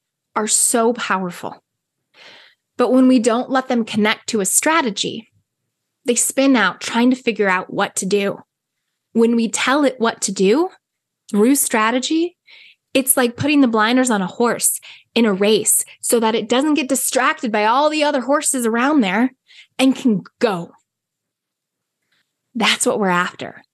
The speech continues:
And that's traction. We get to go. We get to zoom. We get to fuel ourselves forward. So that is the traction formula. And this process helps you get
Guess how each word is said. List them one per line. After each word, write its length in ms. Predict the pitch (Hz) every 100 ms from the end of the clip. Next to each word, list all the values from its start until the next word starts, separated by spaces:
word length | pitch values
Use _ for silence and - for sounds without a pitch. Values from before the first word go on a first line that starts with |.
| -
And 120 | 185
that's 280 | 190 202 -
traction. 640 | - 202 214 - - 220 - -
We 160 | 214
get 160 | 202 247
to 200 | 220 185 -
go. 380 | - 185 165 - -
We 80 |
get 160 | 208 220
to 80 | 196
zoom. 540 | 175 - 214 196 180 -
We 60 |
get 160 | 208 220
to 100 | 190
fuel 540 | - - 220 247 247
ourselves 500 | 226 220 196 190 190 - _
forward. 480 | - 190 160 - - _ _ _ _ _ _ _ _ _ _ _ _ _ _ _ _ _ _ _ _ _ _ _ _ -
So 160 | 240
that 340 | 202 208 226 269
is 160 | 262 247
the 100 | 233
traction 500 | - 190 190 - 190
formula. 540 | 190 175 175 - - - - _ -
And 240 | 214 202
this 340 | 214 277 - -
process 580 | - 262 285 214 165 -
helps 460 | - 226 226 -
you 140 | 247 240
get 340 | 196 208 -